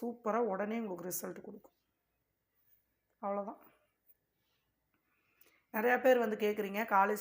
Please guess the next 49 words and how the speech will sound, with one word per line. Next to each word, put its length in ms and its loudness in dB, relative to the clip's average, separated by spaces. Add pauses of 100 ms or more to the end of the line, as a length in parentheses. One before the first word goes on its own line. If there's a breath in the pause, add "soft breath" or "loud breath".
ஸ்டூடெண்ட் 320 -4
எல்லாம், 200 0
"அக்கா, 260 2
எங்களுக்கு 440 -2
ஏதாவது 340 0
சொல்லுங்கன்னு." 300 -6
இந்த 200 -6
பொடி 240 0
வந்து 180 -4
நீங்க 180 -8
யூஸ் 200 -12
பண்ணி 160 -10
வச்சுட்டு, 440 -6 (520 loud breath)
ஆ, 240 2
இளநரை 540 2
தானே, 380 -2
இதெல்லாம் 260 -2
நீங்க 320 -4
போட்டீங்க 280 -6
அப்படின்னா, 240 -6 (120)
சீக்கிரமாவே 460 -4
வந்து 240 -8
உங்களுக்கு 200 -6
நல்ல 280 -2
ரிசல்ட் 420 -8
கிடைக்கும். 360 -8 (460 loud breath)
அது 120 -8
மட்டும் 200 -4
இல்லாம, 500 2 (460 loud breath)
நிறைய 380 2
பேர்த்துக்கு 300 0
இந்த 160 -2
தாடி 380 4
இதெல்லாம் 300 0
வந்து 220 0
ஒவ்வொன்றும் 360 0
ரெண்டு, 320 -4
ரெண்டு 200 -10
முடியெல்லாம் 180 -4
அந்த 180 -2
மாதிரி 220 -4
இருக்கும். 160 -2
அதுக்கெல்லாம் 200 -6
நீங்க 300 -6
கெமிக்கல் 260 -4
டைப் 260 -6
பண்ணாம, 240 -4
இந்த 360 -4
இதை 220 -2